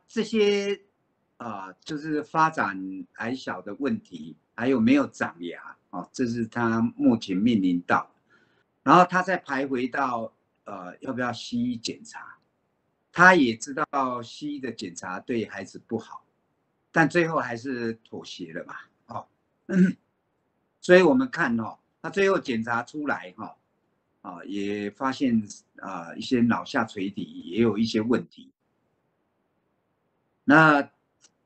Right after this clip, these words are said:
这个到底检查出来对孩子有没有帮助？第一个，我们在疾病与衰老都讲得很清楚了，啊，志工也回答得，啊，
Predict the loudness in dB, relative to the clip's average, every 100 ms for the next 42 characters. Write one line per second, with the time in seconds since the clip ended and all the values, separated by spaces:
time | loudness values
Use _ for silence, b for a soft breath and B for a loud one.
0 | _ 0 2 4 2 2 0 -2 -6 _
1 | _ _ _ _ _ _ -2 -2 -2 -6
2 | -6 -6 -8 -8 -10 -10 -8 -4 -4 -4
3 | -10 -6 -4 -4 -6 -8 -10 -8 -10 -8
4 | -8 -2 -2 -2 -2 -2 -2 -6 -10 _
5 | _ _ _ _ _ 2 4 6 4 4
6 | 4 2 2 0 0 0 -2 -4 -4 -2
7 | 0 2 2 2 0 0 -2 -2 -4 -2
8 | -2 -2 -8 -8 -8 -8 -10 -8 -2 -2
9 | -2 -6 -20 _ _ _ _ _ _ -8
10 | -8 -8 2 4 8 8 6 4 -2 0
11 | -2 -2 -4 -6 _ _ _ -12 -12